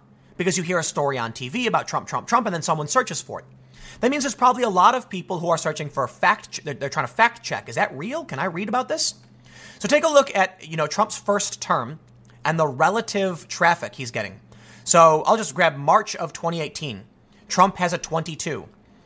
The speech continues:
We can go back to March of, what's, what's, what's, what's the right date? March of, uh, two thousand nine.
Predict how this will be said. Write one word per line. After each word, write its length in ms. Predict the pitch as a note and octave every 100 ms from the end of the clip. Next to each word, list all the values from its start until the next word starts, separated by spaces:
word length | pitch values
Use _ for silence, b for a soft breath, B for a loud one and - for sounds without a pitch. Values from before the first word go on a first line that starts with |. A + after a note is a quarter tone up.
| -
We 100 | C3+
can 200 | D#3 C#3+
go 180 | D#3 G#3+
back 480 | F#3+ F3 F3 - -
to 520 | D#3+ C#3+ C#3 C3+ - F#2
March 500 | B2 D3 D3+ - -
of, 400 | B2+ B2 A#2 C3+
what's, 200 | D#3+ -
what's, 180 | F3 -
what's, 160 | D#3 B2+
what's 140 | D3+
the 80 | -
right 160 | C#3 G#2+
date? 160 | A2
March 240 | B2+ D#3+ -
of, 180 | C3 A#2+
uh, 140 | A2
two 120 | -
thousand 280 | D3+ C3 A#2+
nine. 320 | A#2 G2+ F#2+